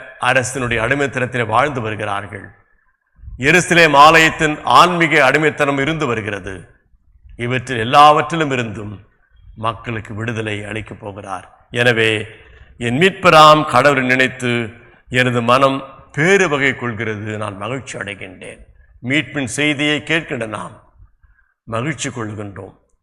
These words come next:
மக்கள் அடிமைத்தனத்தை நாம் ஆதரிப்பதில்லை, மக்கள் துணை-, துயரத்தை நாம் போற்றுவதில்லை, மக்கள் விடுதலை அடைய நாம் பாடுபடுகின்றோம்.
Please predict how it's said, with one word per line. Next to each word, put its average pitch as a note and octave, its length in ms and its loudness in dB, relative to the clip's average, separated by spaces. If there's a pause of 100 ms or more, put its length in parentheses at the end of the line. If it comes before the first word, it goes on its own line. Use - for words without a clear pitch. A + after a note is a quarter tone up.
(440)
மக்கள் B2 380 -2
அடிமைத்தனத்தை D3 880 0
நாம் C3 200 0
ஆதரிப்பதில்லை, A2 960 0 (680)
மக்கள் C3+ 400 -2
துணை-, E3 280 -2
துயரத்தை E3+ 520 4
நாம் C#3 360 4
போற்றுவதில்லை, A2+ 800 -4 (380)
மக்கள் B2 360 -4
விடுதலை D3 340 0
அடைய A2+ 540 -4 (280)
நாம் G#2+ 260 -8
பாடுபடுகின்றோம். G#2+ 840 -4